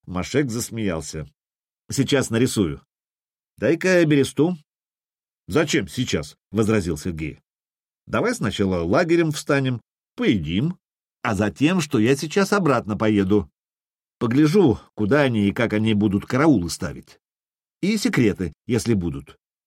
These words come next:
«Я с тобой, Машек», — заявил подъехавший Милош.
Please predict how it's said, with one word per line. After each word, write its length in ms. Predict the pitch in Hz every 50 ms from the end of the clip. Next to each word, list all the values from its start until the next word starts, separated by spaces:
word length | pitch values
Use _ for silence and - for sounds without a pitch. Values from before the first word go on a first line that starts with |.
| _ _ _ _ _ _ _ _ _ _ _ _ _ _ _ -
«Я 160 | - 80 110
с 80 | 127 -
тобой, 280 | - 196 196 180 156 147
Машек», — 420 | 165 175 - - 104 80 - - _ _ _ _ _ _ _
заявил 420 | - 101 127 123 113 117 113 90
подъехавший 600 | - 104 104 101 107 98 78 76 - - - 107
Милош. 420 | 110 113 104 85 71 65 - -